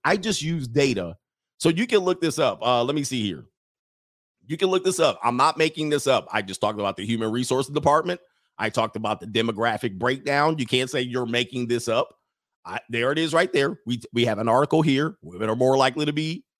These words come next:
whistleblowers than men and blow up corporate spots. And don't tell me, "Well, the corporation shouldn't be cheating over."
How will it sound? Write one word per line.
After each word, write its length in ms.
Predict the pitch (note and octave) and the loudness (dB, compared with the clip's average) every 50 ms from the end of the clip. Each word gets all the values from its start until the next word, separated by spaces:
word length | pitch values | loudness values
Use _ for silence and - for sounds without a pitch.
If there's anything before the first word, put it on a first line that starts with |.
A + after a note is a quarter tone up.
| B2+ C#3 | _ -2
whistleblowers 580 | D3+ D3+ - C#3+ C#3+ C#3+ C#3 C#3+ D3+ D3+ D3+ | 0 0 2 2 2 2 2 2 2 0 0
than 200 | D#3+ F3 F3+ F#3 | 0 0 2 2
men 360 | E3 C#3+ B2 B2 B2 C3 C3 - _ _ - | 0 0 0 0 0 -2 -4 -8 _ _ -4
and 180 | B2 B2 G#2+ G2 | -4 -4 -2 -4
blow 280 | A#2+ A2 A#2 C3+ C#3 | -2 2 4 6 6
up 180 | D3 D3+ - - | 6 4 4 4
corporate 340 | - D3 D3 - D#3 - - | 4 4 4 2 -2 -8 -8
spots. 640 | - - - A#2 G#2+ G2 - - - - - - _ _ _ _ _ _ _ _ _ _ _ _ _ _ _ _ _ _ _ _ _ _ _ _ _ - | -2 0 0 2 2 0 -4 -6 -10 -16 -18 -18 _ _ _ _ _ _ _ _ _ _ _ _ _ _ _ _ _ _ _ _ _ _ _ _ _ -8
And 120 | D#3+ D3+ | -2 2
don't 180 | D3 - A#3 A#3 | 4 4 4 4
tell 200 | - E3+ F3+ F3+ | 6 6 6 6
me, 120 | D#3 C3+ | 4 2
"Well, 240 | B2+ A#2+ B2 A#2 A2+ | 0 0 2 0 0
the 140 | G#2+ A#2 A#2+ | 0 -2 0
corporation 640 | - - D3+ D#3 C#3+ C3 C#3+ D3+ D3+ - B2 A#2 | 2 2 2 2 4 2 2 2 2 0 -4 -6
shouldn't 320 | G#2+ - D3 D3 - A2+ G#2+ | -4 -2 -2 -2 -2 -2 -2
be 160 | A#2 A#2 A#2 | -2 -2 -2
cheating 320 | - - C#3 C#3+ C3 B2+ | -2 -2 -2 0 2 2
over." 240 | A#2+ A#2+ A2+ B2 A2+ | 2 2 2 0 -2